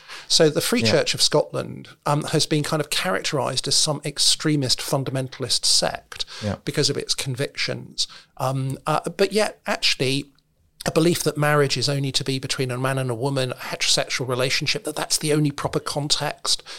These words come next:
Speaker 1: in which to have children, that abortion is wrong and is the killing of a child. Those are actually just historic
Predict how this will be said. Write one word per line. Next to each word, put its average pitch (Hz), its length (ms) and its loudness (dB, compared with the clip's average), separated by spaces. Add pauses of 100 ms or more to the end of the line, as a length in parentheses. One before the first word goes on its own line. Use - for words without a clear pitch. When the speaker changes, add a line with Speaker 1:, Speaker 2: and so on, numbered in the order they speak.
(140)
Speaker 1:
in 147 100 -4
which - 220 0
to 135 80 -2
have - 200 -6
children, 151 680 2 (320)
that 135 160 0
abortion 151 500 2
is 135 160 0
wrong 139 320 2
and 135 100 0
is 123 140 0
the - 80 -6
killing 147 460 0
of 127 120 -2
a 131 60 -4
child. 160 240 0
Those 294 220 0
are 240 80 -4
actually 156 300 -2
just - 340 0
historic - 760 2